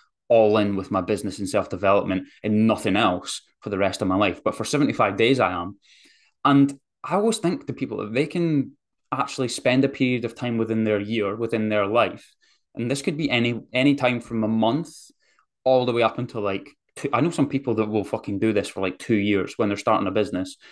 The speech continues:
when they really wanna get something going. And I feel like I've probably done a similar version of this for a couple of years. Um, when they really wanna make a change in their life, where they see what they're doing just now, the way that they're living just now is not supporting where they wanna be and who they wanna become.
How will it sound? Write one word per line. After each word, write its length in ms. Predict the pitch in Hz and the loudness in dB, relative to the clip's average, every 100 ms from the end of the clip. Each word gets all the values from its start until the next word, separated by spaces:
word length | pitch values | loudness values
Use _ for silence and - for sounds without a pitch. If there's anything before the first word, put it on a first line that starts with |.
| - - | -10 -2
when 80 | |
they 80 | 104 | 2
really 180 | 104 101 | 2 2
wanna 160 | 98 95 | 2 2
get 140 | - | -2
something 340 | - 98 92 | -4 -4 0
going. 280 | 92 104 90 | 2 2 2
And 120 | 92 | -2
I 60 | 92 | -4
feel 180 | - 117 | -4 -6
like 160 | 104 | -4
I've 220 | 101 87 - | -6 -8 -4
probably 240 | 104 95 | -2 -2
done 320 | 90 95 92 95 | 0 0 -2 -4
a 60 | |
similar 320 | - 98 95 | -4 -2 -2
version 300 | 92 95 98 | 0 -2 -2
of 80 | 90 | -4
this 160 | 92 - | -6 -6
for 140 | - | -8
a 60 | 92 | -6
couple 200 | - 95 | -2 0
of 80 | 92 | 0
years. 320 | 98 87 - - - - - _ | 0 -2 -8 -20 -20 -20 -20 _
Um, 440 | 110 107 104 95 - _ _ _ _ _ _ _ - | 2 2 2 -2 -6 _ _ _ _ _ _ _ 2
when 120 | 135 | 4
they 60 | |
really 240 | 123 131 131 | 6 6 6
wanna 180 | 127 123 | 6 4
make 160 | 120 | 2
a 40 | 113 | -2
change 300 | 117 110 104 | -2 -2 -2
in 80 | |
their 80 | 104 | -2
life, 240 | 98 98 120 | -2 0 0
where 120 | 117 | 2
they 140 | 123 | 2
see 480 | 117 - 151 160 156 _ _ _ _ | 0 -2 -2 -2 -8 _ _ _ _
what 420 | - 104 120 143 - | -16 -4 -2 -2 0
they're 220 | 139 143 | 2 2
doing 320 | 127 131 127 | 2 2 0
just 240 | 117 113 - | -2 -6 -2
now, 240 | 101 98 | -2 -2
the 100 | 101 | -2
way 140 | 110 120 | 0 0
that 160 | 123 | 0
they're 160 | 131 127 | 0 0
living 240 | 120 120 | 0 -2
just 200 | 113 110 | -6 -8
now 160 | 101 95 | -8 -6
is 140 | 104 104 | -4 0
not 320 | 113 107 98 | 2 2 2
supporting 480 | - - 110 92 101 | -4 0 0 0 0
where 140 | 101 | 2
they 100 | 101 | 0
wanna 220 | 92 98 | -2 -4
be 220 | 92 95 95 | -4 -4 -4
and 140 | 98 | -6
who 140 | 110 | -6
they 80 | 101 | -4
wanna 200 | 95 98 | -2 -4
become. 360 | 101 - 104 | -6 -2 -2